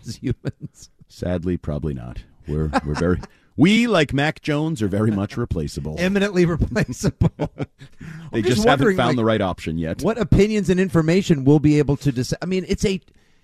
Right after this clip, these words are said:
Speaker 1: I, my God, it's like, this is a legacy type of game. They played in two Super Bowls this century against each other. We know how they went. Like, it's a legitimate ri-, rivalry. Belichick with his history and love.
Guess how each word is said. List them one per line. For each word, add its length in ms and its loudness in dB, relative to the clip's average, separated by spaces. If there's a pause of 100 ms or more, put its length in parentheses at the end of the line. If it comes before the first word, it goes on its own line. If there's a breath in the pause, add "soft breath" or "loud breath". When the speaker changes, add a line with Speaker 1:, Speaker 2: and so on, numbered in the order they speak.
(280)
Speaker 1:
I, 280 -6
my 200 -6
God, 340 -6
it's 140 -8
like, 160 -6
this 180 -4
is 80 -4
a 120 0
legacy 640 -2
type 280 -4
of 160 -8
game. 260 -6
They 140 -6
played 280 -6
in 120 -8
two 240 0
Super 400 0
Bowls 260 4
this 160 -2
century 380 -2
against 280 -4
each 160 -4
other. 180 -2
We 120 -6
know 140 -4
how 180 -2
they 140 -2
went. 340 -8
Like, 240 -6 (300 soft breath)
it's 120 -10
a 60 -2
legitimate 580 0
ri-, 300 -2 (100)
rivalry. 600 -2
Belichick 480 -8
with 80 -8
his 160 -6
history 380 -2
and 140 -6
love. 360 -2